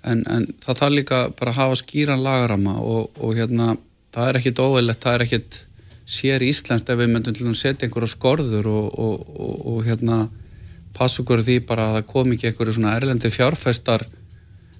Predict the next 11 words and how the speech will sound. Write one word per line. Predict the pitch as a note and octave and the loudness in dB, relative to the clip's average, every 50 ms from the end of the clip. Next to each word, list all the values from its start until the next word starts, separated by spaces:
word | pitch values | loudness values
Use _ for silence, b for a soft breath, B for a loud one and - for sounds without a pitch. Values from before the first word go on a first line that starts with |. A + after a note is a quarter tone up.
| b b - | b b -12
sem | - - - B2 A#2+ | -6 -4 -2 0 2
að | A#2 A2+ A2+ A2 - | 2 2 2 2 2
eru | - A#2 G#2+ A2+ A2+ A2 | 2 2 2 2 2 0
í | - - B2 A#2+ | 0 0 0 2
rauninni | A2+ A#2 A#2 B2+ D3 C#3+ B2 A#2+ A2 | 2 2 2 4 2 2 2 0 -2
kannski | A2 - B2 A#2 - A#2 A2+ | -2 -4 -4 -4 -2 -4 -6
að | - | -4
kaupa | - - B2 C3 C3 - - B2 B2 | -2 -2 0 0 -2 -2 -4 -4 -2
upp | A#2+ A#2+ | -4 -4
þessar | - B2+ A#2 B2 A#2 | -4 -4 -2 0 0
jarðir | A2+ A2+ A#2+ C3 C#3+ C#3 C3 A#2 A2 | 2 2 2 0 0 0 0 0 0